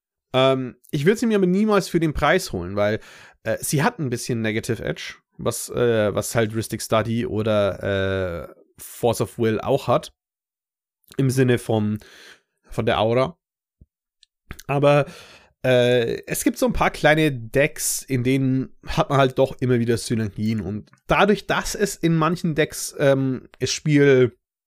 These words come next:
fördert, finde ich, ist es eine Karte, die okay ist. Was ich aber nicht sagen würde, weil du hast es aufgeschrieben, Marius, ähm,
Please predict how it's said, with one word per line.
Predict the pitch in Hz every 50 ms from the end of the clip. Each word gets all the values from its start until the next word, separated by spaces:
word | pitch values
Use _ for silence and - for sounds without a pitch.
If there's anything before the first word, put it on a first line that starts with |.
| _ _ _ _ _ _ _ _ _ _ _ _ _ _ _ _ _ _ _ _ _ _ _ _ -
fördert, | - - - 143 147 151 165 185 196 220 214 - - _ - - - - - - - - - - -
finde | - 151 151 151
ich, | 139 -
ist | 135 - -
es | 139 131 -
eine | 131 127
Karte, | - - 120 117 123 120 127
die | 117 113 - -
okay | - - - - - 101 123 147
ist. | 180 233 294 - - - - _ _ _ _ - - - - - - - - - - _ -
Was | - 117 120
ich | 135 120 123
aber | 104 110
nicht | 113 120 160 277 - - -
sagen | - 120 104 101 101 104 104
würde, | 104 104 110 147 196 247 170
weil | 117 98 98 95 98 101 -
du | - 110 107
hast | 107 - -
es | 110 -
aufgeschrieben, | - 87 107 - - - - 127 135 139 139 131
Marius, | 120 107 104 110 123 143 180 208 - - - - -
ähm, | 113 123 120 120 120 117 117 117 117